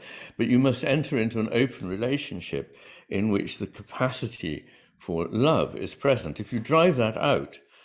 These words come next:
and say, "I'm going to have a cold clinical detachment from everything I look at," you will see certain things,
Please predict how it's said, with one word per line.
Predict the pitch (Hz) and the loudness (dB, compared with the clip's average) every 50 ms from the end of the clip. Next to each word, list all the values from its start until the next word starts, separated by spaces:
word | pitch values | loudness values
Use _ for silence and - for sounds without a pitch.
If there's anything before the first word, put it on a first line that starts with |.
| _ - | _ -8
and | - 101 101 | -6 -6 -2
say, | - 120 107 110 | 0 2 4 4
"I'm | 107 101 | 2 2
going | - 120 113 107 | 2 0 0 0
to | 104 110 | -2 -4
have | 117 113 104 | -4 -2 -2
a | 95 | -4
cold | - - - - - 160 147 127 120 107 - | -4 -8 -12 -2 4 6 6 6 6 4 2
clinical | - 135 110 104 98 - 98 90 | -2 0 0 0 -2 -4 -6 -8
detachment | 98 95 - 131 113 - - - - 85 82 - | -8 -8 -4 -4 -4 -4 -6 -10 -10 -8 -8 -8
from | - 92 - - | -8 -8 -4 -2
everything | 123 127 131 113 104 95 | -2 -2 -2 -6 -6 -4
I | 92 87 | -4 -4
look | 92 113 135 - - - | -2 -2 -2 -2 -2 -4
at," | 73 - - - - - - - - - - - _ - | -6 -6 -6 -10 -20 -20 -20 -20 -20 -20 -20 -20 _ 0
you | 117 117 117 | 2 4 6
will | 120 139 156 151 | 6 6 6 6
see | 147 - - 143 143 | 4 2 0 0 0
certain | 127 - - 123 123 120 120 120 113 117 | 0 0 -2 -2 -2 -2 -4 -6 -6 -4
things, | 156 160 - 98 - - - - | -4 -4 -4 -4 -8 -10 -14 -18